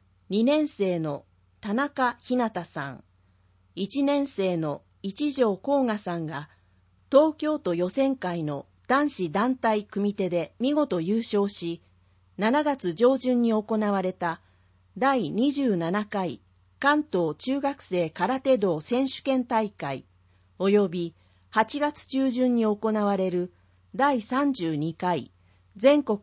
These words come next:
中学生空手道選手権大会に東京都代表として出場します。情報二、第五十八回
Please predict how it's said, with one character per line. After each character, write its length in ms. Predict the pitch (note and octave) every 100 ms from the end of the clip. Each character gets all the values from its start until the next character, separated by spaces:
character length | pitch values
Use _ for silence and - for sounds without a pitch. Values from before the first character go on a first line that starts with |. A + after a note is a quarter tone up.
| -
中 240 | - C4 C#4
学 220 | C#4 -
生 320 | - F3 D3
空 320 | - G3 A#3+
手 180 | C4 B3+
道 300 | F#3+ E3+ -
選 280 | - A#3+ C#4+
手 120 | -
権 260 | D#4 C#4+ C4
大 240 | C#4 C4+
会 280 | C4 F#3 E3+
に 240 | D#3 C#3+ - _ _ _ _
東 240 | B3+ C#4
京 240 | C#4 D4+ D4+
都 160 | F3+
代 200 | E3+ G#3 A#3
表 200 | A#3+ A#3
と 140 | A3 G#3+
し 120 | -
て 240 | G3 F3+ -
出 260 | - F3+
場 240 | F3 F#3 F3+
し 180 | - E3+
ま 180 | E3
す。 220 | E3 - _ _ _ _ _ _ _ _ _ _ _ _ _ _ _ _
情 260 | A3 C4+ C#4
報 340 | C#4 C4+ B3
二、 340 | G#3 G#3+ A3+ - _ _ _ _ _ _ _ _ _ _ _ _ F3+
第 260 | C#4+ C#4
五 220 | D#3 F3
十 200 | F#3 C4
八 320 | C4 A3 - -
回 340 | G#3 F3 -